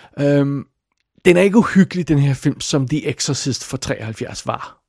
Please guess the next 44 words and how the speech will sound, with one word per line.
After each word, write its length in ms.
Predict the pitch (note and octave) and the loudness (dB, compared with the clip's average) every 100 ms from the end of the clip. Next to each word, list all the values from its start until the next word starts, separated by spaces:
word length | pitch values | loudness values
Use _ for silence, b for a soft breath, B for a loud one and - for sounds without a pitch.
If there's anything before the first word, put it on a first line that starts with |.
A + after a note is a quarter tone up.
| - | -2
og 80 | C3 | 0
stadig 340 | - C3 C3+ | 2 4 4
er 120 | A#2+ | 2
i 80 | A#2+ | -2
dag. 300 | A#2 A#2 - | -2 -6 -6
Jeg, 200 | C3 C#3 | -6 -4
jeg 120 | C3+ C3 | -2 -4
kan 100 | B2+ | -4
s-, 600 | - - - - - - | -10 -10 -8 -8 -8 -4
stadig 300 | - B2+ C3 | 2 2 2
nærmest 300 | C3+ B2 - | -2 -4 -6
ikke 120 | C3+ | -4
sætte 160 | - B2+ | -4 -4
mig 100 | B2+ | -4
ned 60 | |
og 80 | A2+ | -8
se 160 | B2+ C3 | -8 -8
den 180 | C3 A2 | -10 -10
film, 220 | B2+ B2+ | -10 -8
fordi 200 | C3+ A#2 | -10 -6
jeg 60 | |
er 60 | A#2 C3+ | -8 -8
virkelig 280 | C#3 C#3+ C#3 | -6 -4 -6
fucking 340 | - B2 C3 B2+ | -4 -4 -4 -6
skræmt 320 | C#3 B2 F2+ | -4 -4 -4
af 140 | C3 | -4
den. 200 | D3+ G3+ - | 0 0 2
<laughs> 120 | E3 - B B B B F3+ - - | -2 -6 B B B B -16 -10 -2
Film 120 | G3 | 2
som 180 | G#3 E3+ | 2 2
The 100 | D#3+ | 0
Conjuring 960 | - - D#3+ D3+ E3+ G3+ E3+ C3 - | 0 0 4 4 2 0 0 0 -4
og 260 | C3+ B2+ - | -6 -6 0
også 260 | C#3 C3 - _ - - | 0 0 -8 _ -20 -6
Conjuring 520 | D3+ C3+ D3 C#3 B2+ | -2 -2 -2 -6 -6
to 280 | - D3+ C3+ | -6 -6 -4
var 60 | C3 | -6
også 280 | A2 - - C#3+ | -4 -8 -14 -8
virkelig, 400 | F3+ F#3 - C#3+ | 2 2 2 -2
virkelig 300 | C3+ C3 C3+ | 0 -2 -4
fantastiske 640 | C#3 A#2+ C3 A2+ - - - | -6 -4 -4 -4 -8 -10 -8
og 60 | |
skræmmende, 560 | - - - - C#3+ C3+ | -8 -6 -8 -6 -10 -10
og, 260 | - C2+ | -8 -8